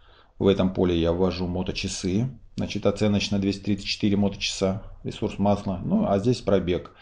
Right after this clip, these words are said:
Ну и по пробегу, э, семь тысяч двести. Неплохой результат. Ну, хотя, с другой стороны, там и достаточно высокая скорость средняя, тридцать один.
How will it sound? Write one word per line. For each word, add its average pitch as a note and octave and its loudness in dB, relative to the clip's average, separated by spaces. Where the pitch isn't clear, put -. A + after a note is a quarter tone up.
Ну F#3 4
и D3+ 4
по B2 4
пробегу, A2 4
э, G#2 -2
семь G2 -2
тысяч G2+ 2
двести. E2+ -2
Неплохой A2 2
результат. G#2+ 2
Ну, - -6
хотя, - 2
с A#2+ 6
другой C3 6
стороны, A#2+ 8
там G#2 4
и F#2 0
достаточно - -2
высокая G2 2
скорость D3 2
средняя, G2 2
тридцать - -6
один. G2 2